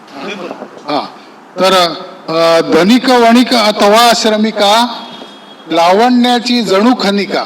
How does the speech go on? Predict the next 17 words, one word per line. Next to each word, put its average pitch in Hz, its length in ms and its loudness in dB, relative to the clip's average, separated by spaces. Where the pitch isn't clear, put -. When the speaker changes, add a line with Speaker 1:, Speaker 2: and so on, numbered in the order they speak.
Speaker 2:
ही 208 80 -4
मधुशाला 240 600 0
ही 277 160 0
चीज 262 300 -4
काय 226 260 2
आहे 202 480 -2
हे 202 60 -2
सांगतोय, 180 380 -4
वर्णन 160 300 -4
करतो. 147 300 -10
धनिक 220 340 2
वणिक 262 360 2
अथवा 240 680 2
श्रमिका, 226 840 2
लावण्याची 240 960 2
जणू 208 380 2
खनिका, 202 460 2